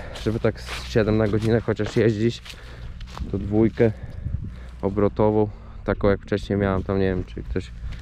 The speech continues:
widział, tam jakiś filmik jest chyba, jak do sześćdziesiątki miałem zaczepioną dwójkę obrotową,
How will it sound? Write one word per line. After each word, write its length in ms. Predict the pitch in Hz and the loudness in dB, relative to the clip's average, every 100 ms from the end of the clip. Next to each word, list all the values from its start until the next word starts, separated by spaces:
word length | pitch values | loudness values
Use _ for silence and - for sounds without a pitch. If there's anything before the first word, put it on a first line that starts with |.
| - | -6
widział, 260 | 92 92 92 92 - - - - - | -2 2 2 0 -6 -8 -8 -6 -2
tam 80 | 90 | 0
jakiś 300 | 90 104 - | 0 -2 0
filmik 340 | 107 98 92 | 2 2 2
jest 160 | 98 - | 0 2
chyba, 300 | 101 101 98 - - - - - - - | 2 2 0 -2 -8 -8 -8 -6 -4 -2
jak 120 | 98 | 0
do 100 | 101 | 0
sześćdziesiątki 760 | - 101 95 110 101 - 107 101 - - - - - - - - - - - - | 2 2 4 2 2 2 0 -2 -4 -8 -8 -10 -10 -10 -10 -10 -10 -10 -6 -2
miałem 400 | 101 104 101 101 | 2 4 4 2
zaczepioną 560 | 104 - - 104 104 | -2 -2 0 2 2
dwójkę 360 | 98 113 113 117 | 2 0 0 -2
obrotową, 600 | 104 113 - 107 107 | 0 0 0 2 2